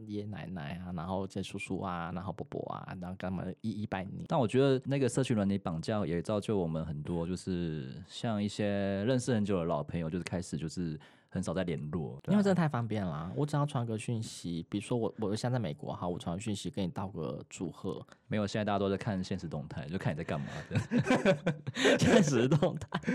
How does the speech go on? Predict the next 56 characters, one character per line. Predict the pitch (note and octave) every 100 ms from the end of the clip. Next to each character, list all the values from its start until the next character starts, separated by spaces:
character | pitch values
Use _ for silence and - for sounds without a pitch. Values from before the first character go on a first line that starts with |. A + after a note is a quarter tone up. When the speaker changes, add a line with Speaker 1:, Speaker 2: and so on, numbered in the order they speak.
| B3+ G#3+ F3
Speaker 2:
都 | F#3+ F#3+
不 |
用 | F3+ F3+
问 | F#3 E3+
说 | D#3+
你 | A#2+
在 | B2
干 | B2+ G2+
嘛， | D#2+
他 | F#2 A#2+
直 |
接 | - -
Speaker 1:
我 | D3+
就 | F#3+
知 |
道 | G#3
你 | D#3
在 |
干 | D#3+ D#3
嘛 | A2
了 | G#2
啦。 | F#2+
Speaker 2:
看 | -
现， |
直 |
接 | C3
看 | C3+
现 | C3
实 |
动 | A2
态 | G#2
在 |
干 | G2 F#2
嘛， | D2+ -
超 | - D#3 B2 B2+
多 | B2 A2+
这 | A2
种 | F#2+
的。 | E2+
所 | B2+
以 | B2+
就 | A#2+
是， | B2+ C3 A#2+ A2+
就 | D3
是 | C#3+ D#3 D3+ A#2+ A2
会 | D3+ C#3+
透 | C3 D3 B2+
过 | C3+
就 | B2+
是 | C3
现 | B2+ B2
实 | G#2
动 | G2+ F#2+
态 | A2 F#2+
去 | F2+ G2
看 | G#2+ F#2+ F2